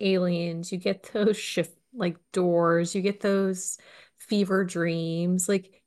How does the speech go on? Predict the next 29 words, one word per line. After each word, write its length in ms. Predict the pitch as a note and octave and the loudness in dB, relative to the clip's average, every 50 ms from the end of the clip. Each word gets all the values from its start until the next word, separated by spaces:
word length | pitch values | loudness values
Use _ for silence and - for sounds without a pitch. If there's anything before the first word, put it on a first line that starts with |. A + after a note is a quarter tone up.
| _ - | _ 0
it 140 | A#3+ - | 0 0
takes 380 | - - B3+ C4 C4 - - - | 0 0 0 0 0 -2 -2 0
you 180 | D#4 D#4 D4+ D4 | 2 4 4 4
out 280 | A#3+ G#3+ G3+ F#3 F#3 F3+ | 4 4 2 2 2 2
of 160 | F#3 F#3 F3+ | 2 2 2
even, 300 | F#3 F3+ E3 E3+ E3+ E3 E3+ | 0 0 -2 -2 -4 -4 -4
like, 240 | E3 D#3+ D#3 - | -4 -6 -8 -4
the 120 | - E3+ E3+ | -2 -2 -2
realm 580 | E3 E3+ - F3 E3+ E3+ E3 E3 D#3+ D3+ D3 D3 | -2 -2 -2 0 2 2 2 2 0 -2 -2 -4
of 180 | D3 D3 - | -8 -10 -10
reality. 840 | - E3 D#3 E3 - - D3 - - - - - - - G3+ F#3+ - _ _ - | -10 -8 -8 -6 -8 -8 -8 -8 -10 -12 -12 -14 -14 -14 -14 -16 -16 _ _ -2
Like, 160 | G3 F#3 A3 | -2 2 2
it 140 | G#3 G#3 G#3 | 0 0 2
takes 380 | - B3 A#3 A#3 - - - | 2 2 2 2 2 -2 -2
you, 180 | B3 A#3+ A3+ G#3 - _ _ _ - | -2 -2 -2 -4 -8 _ _ _ 0
like, 200 | F#3 E3 - - _ - | 0 0 -2 -6 _ -14
two 320 | - - - B3+ A#3+ A#3 | -6 0 2 2 2 2
steps 440 | A3+ - - G3+ F3+ F3 - - - | 0 0 0 0 -2 0 -2 -6 -8
further 600 | - - E3 D#3 E3 E3 F#3 G3+ G#3 A3 A#3 A3+ A3+ | -2 -2 0 2 2 2 2 2 2 2 0 0 0
than 160 | G3+ F3 F3 | 0 0 0
just 420 | F3 F#3 E3+ E3+ F3 - - - - | 0 0 0 0 -2 -4 -8 -6 -2
the 160 | F3 E3+ D#3+ - | -2 -2 -2 -4
contemporary 1000 | - - F3+ E3+ - - E3 D#3+ D#3 - D#3+ D3+ D#3 D#3 D#3 D#3 D#3 D3+ D3+ D#3 | -4 -4 -2 -2 -2 -4 -6 -6 -6 -4 -4 -4 -2 -2 -2 -2 -2 -4 -4 -4
or 60 | D#3+ E3+ | -4 -4
even 360 | F3+ G3 B3 B3+ C4+ C#4 B3+ | -4 -4 -4 -2 -2 -2 0
just 240 | B3+ A#3+ A#3 - A3 | 0 0 0 0 -2
a 60 | G3+ | -2
historical. 760 | F#3 G3+ F3+ - - - D#3+ D#3+ D3+ D3+ - - - - E3+ | -2 -2 -4 -4 -4 -4 -2 -2 -2 -4 -6 -6 -8 -6 -6
Like, 260 | - - - - - | -6 -6 -8 -10 -16